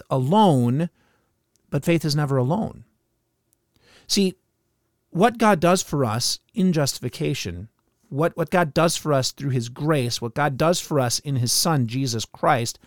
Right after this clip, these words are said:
produces an effect. So we who are horrible sinners, we who are, are really detestable people that think only of ourselves, once saved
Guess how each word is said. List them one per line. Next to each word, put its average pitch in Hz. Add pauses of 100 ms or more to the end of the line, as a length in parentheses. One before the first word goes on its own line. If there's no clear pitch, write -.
(640)
produces 135 (260)
an 123
effect. - (1120)
So 147 (1120)
we 202
who 165
are 127
horrible 147
sinners, 135
we 120
who 127
are, 110
are 101
really 127
detestable 117
people 123
that 107
think 113
only 110
of 104
ourselves, 113
once 190 (420)
saved 220